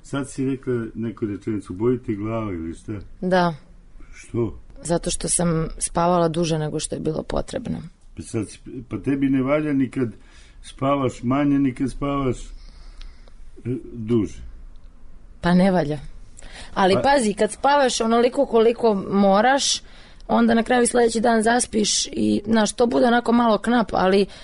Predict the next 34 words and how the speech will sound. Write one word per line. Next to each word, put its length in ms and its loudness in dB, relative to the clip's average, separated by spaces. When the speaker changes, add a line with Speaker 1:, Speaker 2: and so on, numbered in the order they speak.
Speaker 2:
odmah 320 4
izađeš 360 0
iz 80 0
kuće. 340 -2
Mislim 260 2
da 80 2
je 40 0
to 160 2
razlika. 440 0
Kad 160 -4
izađeš 280 0
iz 100 -2
kuće, 280 0
ti 120 -2
se 140 0
pokreneš. 680 -2
Speaker 1:
A, 240 -4
jel 280 0
Speaker 2:
A 100 4
kad 120 2
Speaker 1:
ima 100 4
Speaker 2:
ostaneš 380 2
u 60 0
kući, 460 2
onda 300 4
se 140 2
uležiš. 540 2
To 140 0
je 80 4
Speaker 1:
A 40 2
Speaker 2:
problem. 320 0
Speaker 1:
ima 80 6
neka 360 4
situacija, 800 4